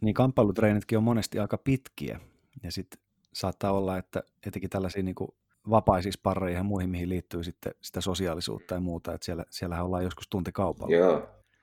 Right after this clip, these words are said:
Speaker 1: Kuinka paljon siitä sit on sitä tehokasta työaikaa, niin on vähän eri juttu.
Speaker 2: Aivan. Mielellään tietysti määräänsä enempää niin, että rupeisi laatu sitten kärsiä, mut sehän on kans hyvä, jos miettii sinne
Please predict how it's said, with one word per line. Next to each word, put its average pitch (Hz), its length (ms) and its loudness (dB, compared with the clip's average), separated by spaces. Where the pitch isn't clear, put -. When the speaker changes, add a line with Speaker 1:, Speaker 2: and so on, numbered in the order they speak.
Speaker 1:
Kuinka 92 220 -6
paljon 85 220 -2
siitä 90 220 -4
sit 92 200 -6
on 87 80 -4
sitä 90 180 -6
tehokasta 90 480 -2
työaikaa, 80 420 -4
niin 82 100 -6
on - 60 -8
vähän 82 140 -4
eri 73 100 -6
juttu. - 300 -8
Speaker 2:
Aivan. 78 380 -4
Mielellään 87 440 8
tietysti 85 580 2
määräänsä 73 600 4
enempää 73 420 2
niin, 76 220 4
että - 160 -2
rupeisi - 420 2
laatu 71 380 4
sitten - 380 -8
kärsiä, - 360 0
mut - 120 -10
sehän 107 280 6
on 82 60 4
kans 98 220 2
hyvä, 95 300 4
jos - 140 -8
miettii 87 400 6
sinne 80 340 2